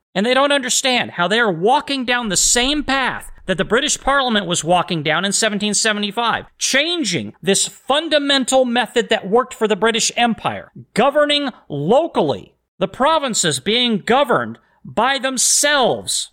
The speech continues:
Everything's working fine. The British Empire is growing. The colonies are growing. America is a rising location.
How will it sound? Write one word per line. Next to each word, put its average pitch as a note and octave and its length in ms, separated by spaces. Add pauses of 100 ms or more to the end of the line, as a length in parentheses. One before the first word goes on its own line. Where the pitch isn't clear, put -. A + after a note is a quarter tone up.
(140)
Everything's D4+ 580
working C4+ 360
fine. G3+ 480
The D3 80
British B3+ 380
Empire B3+ 500
is A#3+ 140
growing. A3+ 460
The E3 60
colonies C4+ 600
are A#3+ 80
growing. G#3 640
America B3 600
is A3+ 140
a B3 120
rising G#3 1000 (320)
location. G3 760